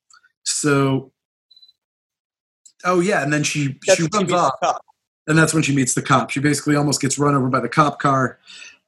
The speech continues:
Speaker 1: Um, and there's some, like, stupid cop dialogue in here when she gets to the station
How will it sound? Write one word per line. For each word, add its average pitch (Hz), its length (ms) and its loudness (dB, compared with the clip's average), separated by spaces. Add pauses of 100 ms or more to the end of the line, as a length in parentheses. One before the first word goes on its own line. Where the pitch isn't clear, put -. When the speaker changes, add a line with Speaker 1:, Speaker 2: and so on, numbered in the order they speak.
(140)
Speaker 1:
Um, 123 640 -2 (380)
and 143 400 0
there's 156 380 0
some, 151 180 2
like, 127 280 -2 (120)
stupid 202 560 0
cop - 360 -2
dialogue 127 640 0
in 131 200 2
here 123 340 2
when 127 160 2
she 147 160 0
gets 143 220 2
to 139 100 0
the 127 80 0
station 131 680 0